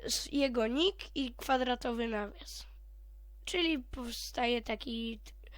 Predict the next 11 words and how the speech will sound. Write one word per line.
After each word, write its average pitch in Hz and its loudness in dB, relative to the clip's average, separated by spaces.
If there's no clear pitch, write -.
e, 220 4
kwadracik, 220 0
że 214 -2
tak - -4
powiem. 214 -2
Tu 285 -2
tak 233 -2
jak 220 0
widzicie 220 -4
mam 220 0
księżyc. 254 0